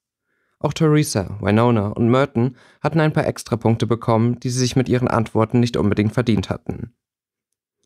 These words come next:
Weniger angenehm war der Besuch bei Hagrid gewesen, zu dem Theresa ihn an ihrem Geburtstag gezwungen hatte.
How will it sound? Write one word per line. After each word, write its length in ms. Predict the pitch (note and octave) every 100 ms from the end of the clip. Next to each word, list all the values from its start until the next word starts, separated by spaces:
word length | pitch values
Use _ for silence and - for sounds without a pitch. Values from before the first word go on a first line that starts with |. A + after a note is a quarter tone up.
| _
Weniger 420 | A2+ A2+ A#2+ C3
angenehm 460 | B2 C#3 C3 C3+ C#3
war 80 | C#3
der 80 | C3+
Besuch 260 | C3 C#3
bei 140 | - B2+
Hagrid 360 | D3 - A2+
gewesen, 520 | - A2 A#2 A#2 C3+ - - _
zu 120 | -
dem 180 | C#3+ D3
Theresa 420 | D3+ C#3+ D3+ -
ihn 160 | G2 A2+
an 100 | G#2+
ihrem 220 | A#2 A#2
Geburtstag 500 | A#2 A2 A2 - A#2
gezwungen 460 | B2+ - A2+ F2+ G2
hatte. 400 | F2 F2+ G#1